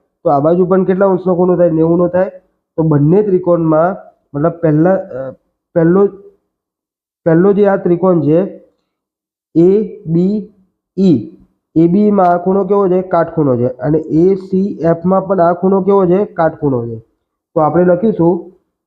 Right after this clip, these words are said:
કે માટે ખૂણો એ ઈ બી બરાબર ખૂણો એ એફ સી.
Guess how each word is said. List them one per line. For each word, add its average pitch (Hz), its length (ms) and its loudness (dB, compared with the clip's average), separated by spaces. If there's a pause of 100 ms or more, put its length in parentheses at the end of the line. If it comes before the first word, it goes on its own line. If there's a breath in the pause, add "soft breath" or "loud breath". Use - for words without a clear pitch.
(260)
કે 170 120 2
માટે 165 480 0 (1160)
ખૂણો 175 320 2 (200)
એ 175 140 2 (280)
ઈ 185 300 -2
બી 170 320 -2 (1160)
બરાબર 170 540 0
ખૂણો 170 400 0 (240)
એ 165 140 2 (260)
એફ 170 240 0 (380)
સી. 156 180 2